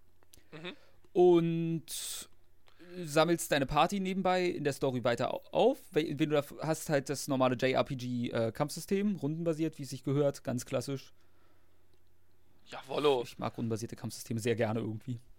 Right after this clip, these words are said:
Speaker 1: Ja, ich auch.
Speaker 2: Ähm, und das ist halt auch das eine, was rüber, was es trägt. Als sonst,
Speaker 1: Okay.
Speaker 2: äh,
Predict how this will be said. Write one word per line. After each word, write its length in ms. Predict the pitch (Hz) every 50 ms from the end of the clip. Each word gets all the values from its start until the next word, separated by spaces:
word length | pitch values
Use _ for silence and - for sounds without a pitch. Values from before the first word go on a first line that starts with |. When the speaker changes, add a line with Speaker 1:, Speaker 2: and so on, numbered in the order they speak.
| - - - - - - - - - - - - - - - - -
Speaker 1:
Ja, 100 | 120 -
ich 100 | - 131
auch. 160 | - - - - - - - - -
Speaker 2:
Ähm, 440 | - 143 139 131 123 123 127 131 - - - - - - - - - - - -
und 260 | - 170 156 - -
das 140 | 165 156 -
ist 100 | 175 -
halt 160 | 185 170 -
auch 100 | 170 147
das 180 | - 170 - -
eine, 280 | - - 160 160 165
was 200 | 165 156 - 151
rüber, 280 | 165 220 233 160 120 - - - - - - - - - -
was 460 | - - - - - - - - - - - - - - - -
es 420 | - 131 - - - - - - - - - -
trägt. 840 | - - - 208 190 131 117 107 - - - - - - - - - - - - - - - - - - - - - - - - - - - - - - - - - - -
Als 400 | - 127 127 - - - - - -
sonst, 400 | 170 143 - 151 160 190 202 -
Speaker 1:
Okay. 160 | 214 180 156
Speaker 2:
äh, 340 | 156 196 202 - - 190 170